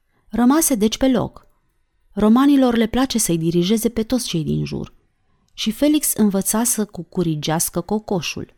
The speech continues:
Deși încă iritat de purtarea neașteptată a lui Felix,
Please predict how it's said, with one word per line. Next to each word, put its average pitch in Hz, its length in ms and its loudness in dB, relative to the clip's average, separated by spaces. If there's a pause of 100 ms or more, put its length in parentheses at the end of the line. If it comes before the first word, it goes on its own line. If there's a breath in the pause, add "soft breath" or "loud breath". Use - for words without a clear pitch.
(140)
Deși 220 360 2
încă 294 280 6
iritat 220 640 2
de 175 140 0
purtarea 185 580 0
neașteptată 170 680 -2
a 165 60 -2
lui 160 160 -2
Felix, 160 580 -4